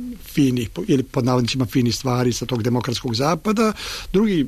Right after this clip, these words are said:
razumeju da to nije nikakvo kopiranje u maniru, dakle, videla žaba da se kom potkiva, nego to jednostavno jesu, to u uređenom svetu, čiji deo želimo da budemo, jesu institucije koje po pravilu postoje.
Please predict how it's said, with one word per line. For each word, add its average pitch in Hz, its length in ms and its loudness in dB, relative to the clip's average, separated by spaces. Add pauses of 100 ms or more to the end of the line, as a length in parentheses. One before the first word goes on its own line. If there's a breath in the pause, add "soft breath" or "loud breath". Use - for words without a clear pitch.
razumeju 127 540 4
da 110 100 -4
to 113 140 -4
nije 117 160 2
nikakvo 117 360 0
kopiranje 127 460 2
u 123 40 2
maniru, 123 380 4
dakle, 120 280 0 (240)
videla 131 520 2
žaba 123 260 0
da 113 120 -2
se 117 80 -6
kom 127 160 -2
potkiva, 165 380 0 (320 loud breath)
nego 165 200 2
to 190 100 0
jednostavno 175 440 2
jesu, 143 360 0
to 160 180 -2
u 143 80 2
uređenom 131 380 2
svetu, 131 260 -2
čiji 123 160 -4
deo 127 140 2
želimo 120 260 -2
da 107 80 -6
budemo, 135 280 2
jesu 131 360 -2
institucije 127 540 -4
koje 147 120 0
po 143 100 -6
pravilu 143 280 -2
postoje. 151 380 -4